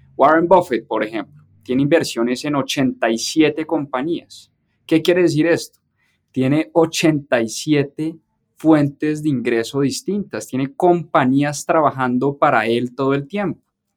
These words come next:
Una persona como Tony Robbins, que se dedica a dar conferencias por todo el mundo, pero además de eso es accionista de cincuenta y siete compañías de muchos sectores. Los grandes inversionistas, vuelvo y repito,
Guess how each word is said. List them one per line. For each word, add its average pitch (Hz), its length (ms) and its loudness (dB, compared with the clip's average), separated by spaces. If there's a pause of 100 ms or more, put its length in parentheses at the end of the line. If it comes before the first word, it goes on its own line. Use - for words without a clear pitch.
(1080)
Una 147 220 0
persona 156 360 0
como 160 300 0
Tony 151 240 2
Robbins, 151 580 2
que 123 140 -4
se 120 140 -2
dedica 123 300 0
a 143 100 4
dar 143 100 -4
conferencias 139 840 0
por 131 260 -2
todo 120 220 0
el 139 160 2
mundo, 135 500 0 (880)
pero 135 160 2
además 131 440 2
de 160 160 4
eso 170 320 -2
es 156 180 -2
accionista 170 1000 -2 (500)
de 143 180 2
cincuenta 135 720 0
y 117 60 0
siete 123 400 -2
compañías 123 640 -4
de 139 140 0
muchos 160 640 0
sectores. - 720 -6 (1040)
Los 131 180 -2
grandes 196 400 4
inversionistas, 143 800 0
vuelvo 147 260 -4
y - 20 -4
repito, 131 600 -4